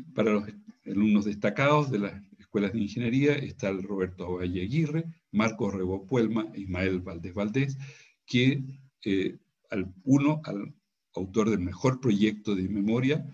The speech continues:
y este se otorga uno por cada universidad, ¿verdad? Entonces hay ocho galardonados con el premio Roberto Aguirre, ocho Marcos Rebo Puelma y ocho Ismael Valdés,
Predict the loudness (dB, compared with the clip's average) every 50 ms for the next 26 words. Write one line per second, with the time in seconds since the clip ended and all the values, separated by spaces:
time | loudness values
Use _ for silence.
0 | -16 -20 _ _ -4 -2 -2 -2 -2 -4 -2 0 0 0 2 4 4 4 4 2
1 | 0 -2 -4 -12 -20 _ _ _ 4 6 6 8 8 6 6 4 -2 2 2 2
2 | 4 4 2 2 0 -2 -4 -6 -2 -2 -2 -2 -4 -8 _ _ _ _ -14 -10
3 | -8 -6 -4 -4 -4 -4 -6 -6 -6 -4 -4 -4 -4 -2 -4 -4 -4 -6 -8 -18
4 | _ _ _ _ _ _ _ 2 2 2 4 4 4 4 4 4 2 0 0 0
5 | 2 2 0 0 -2 -8 -8 -6 -4 -2 -2 -2 -2 -2 -4 -6 -8 -8 -8 -8
6 | -6 -6 -4 -4 -4 -4 -4 -6 -6 -10 -18 -20 _ _ -2 2 2 2 2 0
7 | -6 -4 -4 -4 -4 -6 -8 -8 -6 -4 -2 -2 -2 -2 0 0 2 2 2 2
8 | 0 0 -2 -2 -4 -2 0 0 -2 -2 -6 -8 -8 -4 -4 -4 -2 -2 -4 -2
9 | -2 -2 -2 -4 -6 -14